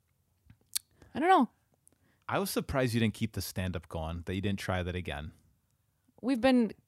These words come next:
Speaker 1: consistently trying to outdo the punishment before <laughs> the last one. So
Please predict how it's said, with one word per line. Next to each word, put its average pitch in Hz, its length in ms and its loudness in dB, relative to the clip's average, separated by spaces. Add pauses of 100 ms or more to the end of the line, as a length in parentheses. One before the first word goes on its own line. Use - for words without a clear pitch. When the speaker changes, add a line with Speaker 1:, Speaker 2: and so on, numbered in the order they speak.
(120)
Speaker 1:
consistently 226 680 4
trying 196 240 2
to 175 100 4
outdo 175 300 6
the 170 80 4
punishment 180 560 2
before 170 640 4 (420)
<laughs> - 440 -20
the 196 140 6
last 208 400 6
one. 208 180 6
So 185 320 10